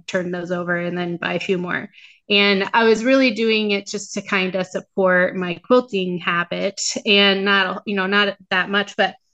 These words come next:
um, and, and then it was shortly like, "Okay, I really wanna buy a long arm." So I was doing it to save up for my long arm. Um, and so I started long, long arming in twenty nineteen. Yeah, the beginning of twenty nineteen.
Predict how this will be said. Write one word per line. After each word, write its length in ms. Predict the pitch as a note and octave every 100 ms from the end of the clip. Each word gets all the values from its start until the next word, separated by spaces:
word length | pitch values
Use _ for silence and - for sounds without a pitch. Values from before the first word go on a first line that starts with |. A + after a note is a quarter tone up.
| _ G#3
um, 420 | G3 F#3 F#3 - -
and, 360 | G#3+ F#3+ F#3+ -
and 180 | A3+ G#3+
then 120 | G#3+
it 80 | G#3+
was 120 | G3
shortly 360 | G3 G3+ F#3 F#3
like, 240 | F#3 F#3 -
"Okay, 200 | G3+ G3 F#3
I 20 |
really 280 | F#3 F#3 F3
wanna 240 | F3+ F3
buy 140 | - F3+
a 80 | -
long 240 | B2+ D3
arm." 140 | - G3
So 180 | G3+
I 240 | F#3 G3+ F#3+
was 160 | F#3+
doing 220 | G#3 G#3+ G3+
it 120 | -
to 100 | G#3
save 260 | - F#3+ F#3
up 140 | F3+ -
for 400 | F3+ F3 F3+ F3 -
my 160 | F#3 F#3
long 300 | B3+ A#3 F#3+
arm. 380 | F3+ F#3 G3+ _ _ _ _ _ G#3
Um, 560 | G3+ F#3+ F3+ F#3 F#3 -
and 300 | G3+ F#3 F3+
so 180 | - G#3
I 60 |
started 260 | F#3+ A#3+ G#3+
long, 400 | G3 G3 F#3+ G3
long 220 | G3+ G3+ G3
arming 320 | F#3+ F#3 F#3
in 280 | F3+ F#3 F#3 - _ _ -
twenty 640 | A3 F#3+ F#3 F3+ F#3 _ _ _ _ -
nineteen. 1120 | G3 G3 G3 G3 - - F#3+ F3 E3 G#3 F#3+ _ -
Yeah, 160 | -
the 60 | F#3+
beginning 320 | G3+ G3+ G3
of 80 | F#3+
twenty 240 | - F#3
nineteen. 580 | F#3+ - - E3 D3+ G3+